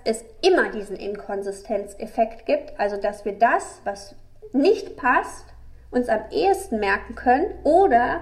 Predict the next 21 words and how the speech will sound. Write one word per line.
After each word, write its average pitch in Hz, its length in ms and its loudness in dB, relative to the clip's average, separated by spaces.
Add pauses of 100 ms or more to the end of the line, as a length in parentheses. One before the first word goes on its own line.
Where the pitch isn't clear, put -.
könnten 269 240 2
Sie 226 80 -2
sich 226 220 -6
Situationen 311 680 0
vorstellen, 226 680 2 (460)
wo 285 440 4
es 302 220 0
vielleicht 320 460 0 (120)
anders 214 540 0
ist, - 260 -6
dass 214 180 4
wir 247 100 4
uns 233 160 0
vielleicht 220 400 2
doch 320 160 6
die 320 160 -4
stimmigen 220 560 -2
Sachen - 380 -6
eher 185 160 -8
merken 208 320 -8
können? - 280 -6